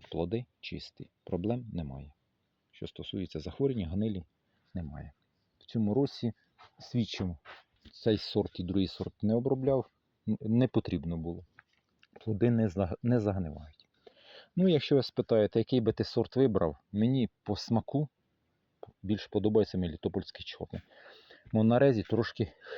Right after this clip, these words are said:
худший, але у кожного свій смак. Одному те подобається, іншому друге. Так що щось казати, рекомендувати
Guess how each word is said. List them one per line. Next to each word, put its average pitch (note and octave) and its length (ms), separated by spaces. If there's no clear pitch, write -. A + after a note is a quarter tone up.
худший, - 520
але A2+ 420
у A#2 100
кожного A2 560
свій B2+ 280
смак. F3 340
Одному A2 420
те A2+ 140
подобається, D3+ 800
іншому C3 480
друге. F#2 340
Так G2+ 200
що G#2+ 580
щось - 340
казати, A#2 540
рекомендувати G#2+ 840